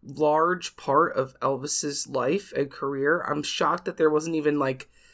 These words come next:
a negative thing said about this guy. Like, there, there was nothing.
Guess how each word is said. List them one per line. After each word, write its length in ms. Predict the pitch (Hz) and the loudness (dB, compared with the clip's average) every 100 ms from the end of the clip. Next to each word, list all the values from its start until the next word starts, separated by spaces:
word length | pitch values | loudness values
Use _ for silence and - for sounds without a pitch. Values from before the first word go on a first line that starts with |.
| - _ _ | -20 _ _
a 100 | 156 | 2
negative 680 | 160 170 170 156 139 123 117 | 4 4 6 8 8 6 0
thing 460 | - 139 127 123 117 | -2 -2 -2 -6 -4
said 280 | - 127 | 0 0
about 340 | 123 123 117 110 | -2 -2 -4 -4
this 200 | 117 - | -4 -4
guy. 400 | - 110 107 120 | -2 -2 -2 -4
Like, 180 | 143 135 | -2 2
there, 260 | 156 185 160 | 4 2 2
there 160 | 139 - | 2 2
was 180 | - | 0
nothing. 480 | 139 117 - 104 - | -2 -2 -4 -8 -10